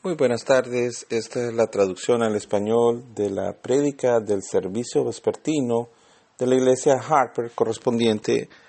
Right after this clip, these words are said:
al veintiuno de enero de dos mil veinticuatro, titulado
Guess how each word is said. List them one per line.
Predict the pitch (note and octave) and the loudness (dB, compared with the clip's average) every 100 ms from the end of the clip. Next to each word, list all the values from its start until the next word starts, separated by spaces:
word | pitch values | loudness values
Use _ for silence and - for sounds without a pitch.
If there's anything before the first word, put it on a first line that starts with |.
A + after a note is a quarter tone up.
| - _ _ | -20 _ _
al | A2+ A2 G#2+ A2 | 0 2 2 -4
veintiuno | A2+ G#2+ G2 - B2 A#2+ A#2 | -4 -4 -2 -6 -2 -2 0
de | G#2+ G#2 G2 | 0 0 0
enero | A#2+ C3+ G#2+ A#2 | 0 2 4 2
de | G#2 G2+ | -2 -4
dos | F#2 F#2 - | -2 -4 -6
mil | F#2+ F2+ | -8 -6
veinticuatro, | F2+ F#2+ G2+ - C#3+ - G#2+ - _ _ _ _ _ _ - | -6 -8 -8 0 0 0 -10 -16 _ _ _ _ _ _ -10
titulado | B2+ F3 D#3+ B2+ B2 C#3+ D3 | -4 0 4 4 2 -2 -6